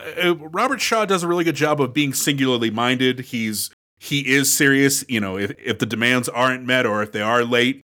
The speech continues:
he will execute one passenger, one passenger every minute for, I guess, eighteen minutes until he runs out of passengers. But he's,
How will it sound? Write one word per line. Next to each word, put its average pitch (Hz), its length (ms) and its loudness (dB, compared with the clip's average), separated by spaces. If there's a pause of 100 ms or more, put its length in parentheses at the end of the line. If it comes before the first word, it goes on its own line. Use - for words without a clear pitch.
(140)
he - 160 0
will 117 280 2
execute 127 420 -2
one 117 220 -4
passenger, 113 760 0 (260)
one 147 160 -2
passenger 165 360 -2
every 147 260 2
minute 139 420 0
for, 113 180 0
I 107 100 4
guess, 117 340 0
eighteen 135 360 0
minutes 131 280 0
until 120 240 0
he 117 80 0
runs 113 260 -2
out 120 120 2
of 110 60 -4
passengers. 123 680 -2 (360)
But 165 140 2
he's, 208 200 -2